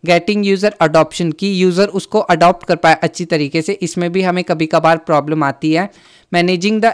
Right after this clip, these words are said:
एप्लीकेशन, कि ठीक से हम एप्लीकेशन को मैनेज कर पा रहे हैं या नहीं कर पा रहे। और लास्ट है कि डिफाइन, हम प्रोसेसेस को ठीक से डिफाइन कर पा रहे हैं या नहीं कर पा रहे।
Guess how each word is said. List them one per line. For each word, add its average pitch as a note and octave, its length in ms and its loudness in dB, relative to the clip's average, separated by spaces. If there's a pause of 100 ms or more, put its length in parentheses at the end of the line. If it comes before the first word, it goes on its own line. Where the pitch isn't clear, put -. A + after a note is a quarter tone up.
एप्लीकेशन, F3+ 720 -2 (220)
कि G3+ 160 -4 (180)
ठीक G3+ 300 -2
से A3 140 0
हम G#3+ 240 -2 (140)
एप्लीकेशन F3 560 -4
को F#3 120 -2
मैनेज E3 360 -2
कर E3+ 140 -2
पा D3 260 0
रहे D#3 180 -2
हैं F3+ 240 -4
या F3 100 0
नहीं C#3+ 200 -2
कर D#3 160 -4
पा D3+ 220 -2
रहे। F#3 220 -2 (300)
और F3 100 2
लास्ट F3 380 2
है A3 100 0
कि A3 180 -8
डिफाइन, E3+ 540 -2
हम F3+ 180 -4
प्रोसेसेस E3+ 580 -4
को G3 120 -4
ठीक F3 260 -4
से F3 120 -6
डिफाइन D#3+ 360 -2
कर D3+ 140 -4
पा C#3 220 0
रहे C#3+ 160 -2
हैं G3 220 -4 (400)
या F#3+ 140 4
नहीं F3 180 2
कर C3+ 160 -2
पा A#2 180 -4
रहे। G#2 200 -8